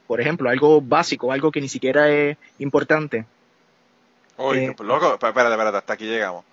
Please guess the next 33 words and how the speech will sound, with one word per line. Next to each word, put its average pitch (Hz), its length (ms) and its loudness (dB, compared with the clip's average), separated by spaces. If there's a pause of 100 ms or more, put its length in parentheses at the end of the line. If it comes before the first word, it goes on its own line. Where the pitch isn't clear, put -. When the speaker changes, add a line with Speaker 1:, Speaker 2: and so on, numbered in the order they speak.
(340)
Speaker 2:
Ah, 113 140 2
llegaste 123 340 0
al 123 100 -10
tema 117 200 -4
controversial. 110 400 -6
¿Cómo 123 160 -6
tú 135 60 -6
vas 156 80 -2
a - 20 4
decir 160 180 -2
que 156 80 -8
una 147 100 -2
canción 147 320 -6
de 143 60 -6
Bad 135 200 0
Bunny 123 280 -6
no 113 260 -8
es 123 100 -10 (120)
Speaker 1:
No, 202 80 4
no. 233 120 2
Speaker 2:
importante? 180 320 -8 (200)
Speaker 1:
No, 190 160 0
no, 262 140 0
no 165 160 0
es - 140 4
importante - 680 2 (200)
Speaker 2:
<laughs> - 200 -6
Speaker 1:
porque 165 560 2 (500)
Speaker 2:
Por 185 160 2
eso, 185 240 2
por 196 140 2
eso, 214 160 2
Speaker 1:
ha-, - 80 4